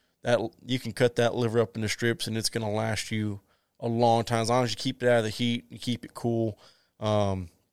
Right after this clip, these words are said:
I've had a lot of, a lot of luck on liver in the past. Uh,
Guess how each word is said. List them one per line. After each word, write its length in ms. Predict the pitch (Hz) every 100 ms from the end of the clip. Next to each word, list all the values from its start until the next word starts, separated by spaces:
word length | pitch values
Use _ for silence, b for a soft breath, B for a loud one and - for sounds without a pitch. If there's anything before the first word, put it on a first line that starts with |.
| _ _ _ _ _ -
I've 100 | 120
had 180 | 120 113
a 20 |
lot 240 | 113 113
of, 120 | 107 - -
a 40 |
lot 300 | 113 113 123
of 140 | 123 107
luck 240 | 113 -
on 160 | 107 104
liver 300 | 113 104 104
in 80 |
the 80 | 104
past. 580 | - 107 104 104 - - B B B B
Uh, 320 | 107 104 104